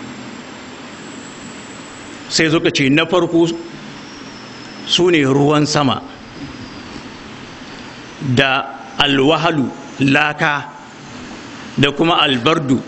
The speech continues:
sanyi. Idan ana ruwan sama ya kasance ana tsoron mutane su fito cikin ruwa su jiƙe su je su yi sallah,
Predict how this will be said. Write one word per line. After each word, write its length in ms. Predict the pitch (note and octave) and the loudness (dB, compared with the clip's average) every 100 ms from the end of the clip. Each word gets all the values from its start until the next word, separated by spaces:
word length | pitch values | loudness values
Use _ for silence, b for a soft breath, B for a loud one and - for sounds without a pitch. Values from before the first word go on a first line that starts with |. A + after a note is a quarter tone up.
| - | -8
sanyi. 540 | - - D3+ C#3+ C#3+ B2+ - - - - - - - - - - - - | -2 2 4 4 4 0 -6 -16 -14 -14 -14 -14 -14 -14 -14 -14 -14 2
Idan 300 | E3+ F3+ A#3 | 4 6 4
ana 320 | G#3 C4+ A#3+ F3 | 6 6 6 8
ruwan 240 | F3 F3 | 8 6
sama 340 | E3+ F3 C3+ G2 - - - - - - - - - - - - - - - - - - - | 4 4 4 0 -10 -14 -14 -14 -14 -14 -14 -14 -14 -14 -14 -14 -14 -14 -14 -14 -14 -10 2
ya 120 | D#3+ | 4
kasance 480 | F#3 G#3+ G#3 E3 F3 | 4 4 4 4 4
ana 320 | G3 G#3+ F#3+ | 6 6 6
tsoron 340 | F#3 F3 F3 G3 | 4 6 6 4
mutane 440 | G3 F3+ D#3+ E3+ | 4 4 4 2
su 120 | E3 | 2
fito 360 | C3 D#3+ F3 E3+ | 0 2 4 4
cikin 320 | E3 - F3 F3+ | 4 4 6 8
ruwa 300 | F3 F3 F3 | 8 6 2
su 120 | D3 | -2
jiƙe 440 | C3 F#3+ E3 F3 | 0 0 6 6
su 140 | E3 C#3+ C3 | 6 0 4
je 180 | F3+ | 4
su 120 | F3 C#3 | 6 2
yi 60 | |
sallah, 500 | C3+ E3 G3+ F#3 F3 | 4 2 4 4 4